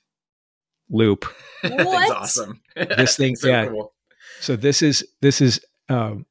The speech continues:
Speaker 1: from, it's a Swiss made, and it's a really, really nice, um, you know, piece of kit. The, the optical clarity is incredible. And for people like me, you know, where the, my, my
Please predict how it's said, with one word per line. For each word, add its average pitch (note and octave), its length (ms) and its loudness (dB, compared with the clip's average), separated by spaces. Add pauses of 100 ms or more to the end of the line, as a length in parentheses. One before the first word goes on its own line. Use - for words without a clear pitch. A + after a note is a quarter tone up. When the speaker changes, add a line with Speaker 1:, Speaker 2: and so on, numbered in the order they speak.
(140)
Speaker 1:
from, A#2+ 380 0
it's B2 200 0
a A2+ 100 -2
Swiss - 540 2
made, A#2+ 360 4 (140)
and A#2+ 140 2
it's A2+ 160 0
a B2+ 80 6
really, B2 400 4
really A2 300 4
nice, G#2 560 0
um, G#2+ 440 -4 (140)
you A#2 100 2
know, G#2 100 0
piece - 320 0
of A2 100 -2
kit. - 380 -2
The, G#2 200 -4
the A2 260 -2
optical A#2 380 0
clarity G#2+ 480 2
is G#2 140 2
incredible. G#2+ 640 0
And G#2+ 160 -2
for A#2 120 2
people A2+ 300 -2
like G#2 220 -2
me, G#2+ 260 0
you A2 60 0
know, G#2 80 -4
where G#2 160 -2
the, G#2 160 -4
my, G#2 420 -2
my A2 260 -2